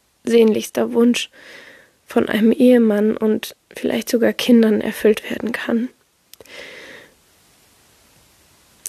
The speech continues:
Auch wenn es mich hin und wieder traurig macht, allein zu sein, bin ich dankbar für die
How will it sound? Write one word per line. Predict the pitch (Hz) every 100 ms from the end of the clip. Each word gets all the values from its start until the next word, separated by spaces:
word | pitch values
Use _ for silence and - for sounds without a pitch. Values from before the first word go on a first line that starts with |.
| -
Auch | 254 254
wenn | 247 233
es | 240
mich | 240 220
hin | - 247
und | 226 -
wieder | 226 220 214
traurig | - 254 240 226 -
macht, | 240 226 233 -
allein | 233 226 240
zu | 247 262
sein, | 247 233 233 233 - _ -
bin | 254 240
ich | 247
dankbar | - 240 240 226 226
für | - 214
die | 220 214 -